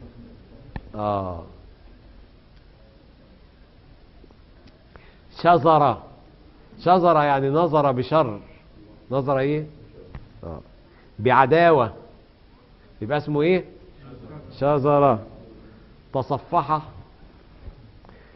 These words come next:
يعني نظر في الإيه؟ في صحيفة، نظر في كتاب، يبقى اسمه إيه؟ تصفحة. غمز.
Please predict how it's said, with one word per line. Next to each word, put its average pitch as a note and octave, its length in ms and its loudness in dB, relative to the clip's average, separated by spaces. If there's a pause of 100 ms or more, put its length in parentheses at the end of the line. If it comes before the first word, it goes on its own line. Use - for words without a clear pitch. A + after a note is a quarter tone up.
(120)
يعني A#2 260 0
نظر C3 380 0
في A#2 120 -10
الإيه؟ B2+ 360 0 (680)
في C#3 120 -2
صحيفة، A#2+ 600 -4
نظر A#2 360 -4
في A2 120 -8
كتاب، A#2+ 480 -4
يبقى A#2 160 -6
اسمه B2+ 220 -6
إيه؟ C#3+ 220 0 (760)
تصفحة. C#3 800 -6 (3500)
غمز. D#3 500 2